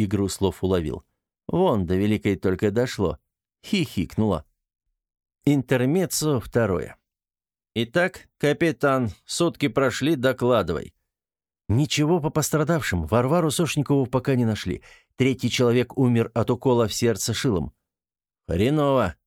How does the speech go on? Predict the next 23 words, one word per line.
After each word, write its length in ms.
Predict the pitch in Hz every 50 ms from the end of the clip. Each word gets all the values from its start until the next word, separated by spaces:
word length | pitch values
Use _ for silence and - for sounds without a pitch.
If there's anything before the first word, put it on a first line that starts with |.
| _ _
Что 220 | - - 127 117
по 100 | - 120
шофёру? 560 | - 127 104 78 110 110 110 120 123 113 _ _ _ _ _ _ _ _ _ _ _ _ _ _
Признан 520 | - 131 139 185 185 147 127 160 156 151 -
вменяемым, 720 | 107 101 120 131 143 147 160 175 170 143 104 92 92 82
только 440 | - - 107 110 98 - 113 110 110
болтлив 540 | 98 92 110 110 98 - 120 139 139 101 -
не 80 | 92 85
в 60 | 78
меру. 320 | 80 80 80 78 71 - _ _ _ _ _ _ _ _ -
После 280 | - 170 160 185 170
повторного 600 | - 165 151 - - 190 185 165 156 156 147 151 147
опроса 480 | - 147 - - 170 170 143 - 147
людей 340 | 135 139 139 123 143 160 156
и 120 | - 135
сотрудников 720 | 120 110 143 127 - 160 151 143 127 139 131 - 143 120 117
Домодедово 600 | 117 110 135 139 139 131 127 185 170 131 131 120
никаких 520 | 127 131 131 110 151 131 - 151 127 - -
результатов. 580 | 147 123 143 143 - 170 147 - 85 - - _ _ _ _ _ _
Как 200 | - 113 107 -
испарились. 640 | 110 - - - 110 113 156 160 113 87 - - - _ _ _ _ _ _ _ _ _ -
Напрашивается 720 | 180 180 - 208 202 - - 180 180 165 - - 165 147
вывод. 340 | 180 175 156 120 101 -